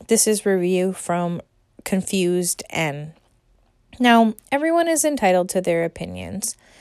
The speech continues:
I have some feedback on feedback. If you have negative feedback, please try to present it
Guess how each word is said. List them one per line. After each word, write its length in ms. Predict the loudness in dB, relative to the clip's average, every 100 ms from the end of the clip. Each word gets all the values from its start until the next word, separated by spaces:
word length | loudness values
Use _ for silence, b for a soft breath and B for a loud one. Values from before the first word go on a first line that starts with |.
| b b b b 0
I 200 | 4 6
have 240 | 6 4
some 180 | 2 0
feedback 560 | 0 -2 0 -4 -4 -2
on 160 | -2
feedback. 600 | -2 -2 -2 -6 -10 -20 -20 _ _ _ _ _ 0
If 160 | 2
you 140 | 2 4
have 180 | 6
negative 460 | 6 2 2 2 0
feedback, 640 | -2 -6 -4 -4 -4 -10 -18
please 300 | -2 -2 0
try 420 | 2 4 4 4
to 180 | 0 -4
present 540 | 0 0 2 -2 -2 -2
it 160 | -2